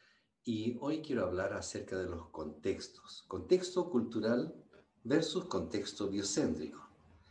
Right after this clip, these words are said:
Imaginemos una tina de baño a la que le sacamos el tapón.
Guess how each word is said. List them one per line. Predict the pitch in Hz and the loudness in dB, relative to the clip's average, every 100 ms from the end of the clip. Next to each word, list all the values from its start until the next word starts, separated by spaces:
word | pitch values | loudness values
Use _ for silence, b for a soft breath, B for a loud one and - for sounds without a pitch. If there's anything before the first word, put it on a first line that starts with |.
| b b b b - | b b b b -4
Imaginemos | 143 160 - 180 202 220 226 - - | 0 0 4 6 8 6 6 2 4
una | 127 120 101 - - | 10 10 10 4 -2
tina | 127 131 117 | 0 4 6
de | 95 | 8
baño | 90 101 113 127 165 - - _ | 8 8 8 6 4 0 -10 _
a | 98 | 4
la | 98 - | 4 4
que | - | 0
le | 87 | -2
sacamos | - 82 - - 147 180 160 - | 0 0 0 4 6 6 0 -2
el | 98 | -2
tapón. | 95 - 69 | -2 -2 -4